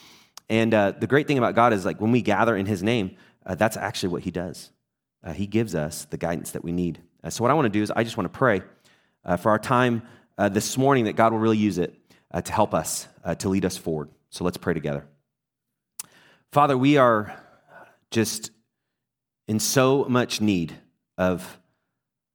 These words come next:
the favor that you have given us. Without your favor, we are, uh, downcast, we are condemned, and we are all alone.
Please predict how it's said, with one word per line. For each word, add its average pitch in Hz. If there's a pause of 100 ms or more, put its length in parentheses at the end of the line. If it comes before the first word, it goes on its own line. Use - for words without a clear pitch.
(320)
the 92
favor 98
that 87
you 90 (600)
have 78
given 98
us. 82
Without 101
your 107
favor, 90
we 95
are, 90 (760)
uh, 69 (160)
downcast, 110
we 98
are 85
condemned, 92 (1200)
and 90
we 104
are 87
all 92
alone. 90